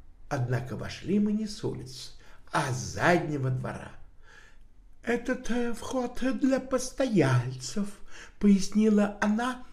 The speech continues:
и я только утвердился в своей догадке. Войдя в дом и подойдя к двери спальни, хозяйка постучала. Мы различили едва уловимый шум,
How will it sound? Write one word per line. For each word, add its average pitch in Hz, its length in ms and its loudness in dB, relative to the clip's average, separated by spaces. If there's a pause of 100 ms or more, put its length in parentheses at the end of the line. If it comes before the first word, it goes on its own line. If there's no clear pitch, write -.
(160)
и 214 100 2
я 208 400 4
только 208 500 2 (200)
утвердился 226 1160 0
в - 60 -12
своей 247 680 0
догадке. - 680 0 (1500)
Войдя 226 460 6
в 208 120 -2
дом 269 300 4
и 226 540 0 (220)
подойдя 220 520 8
к 165 120 0
двери 202 560 8 (120)
спальни, 262 580 -2 (360)
хозяйка 277 520 4
постучала. - 800 -2 (960)
Мы 269 400 0
различили 214 720 4
едва 220 640 0
уловимый 208 520 4
шум, - 480 -4